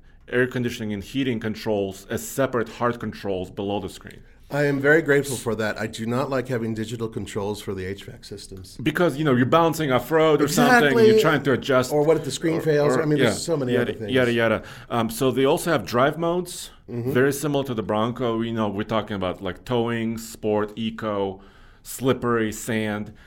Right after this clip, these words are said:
Speaker 1: So all those drive modes are gonna be available. Uh, there's gonna be a digital gauge cluster as well.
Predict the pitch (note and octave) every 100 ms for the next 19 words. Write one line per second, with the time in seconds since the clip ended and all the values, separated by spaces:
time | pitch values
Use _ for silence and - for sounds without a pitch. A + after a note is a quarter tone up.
0 | - - - A2 - B2+ C#3 C3 G2 A#2
1 | A2+ G2+ G#2+ G2 G2 G2 F#2 F2+ F2+ A#2
2 | C#3 C#3 B2+ B2 - - - - F#2+ F#2+
3 | F2+ F2+ G#2+ G#2 A2 G#2 G2 F#2 F#2+ A2
4 | - G2+ F2 A2 A#2 - A2+ A2 - G2
5 | F2+ F#2 G#2+ A2 A2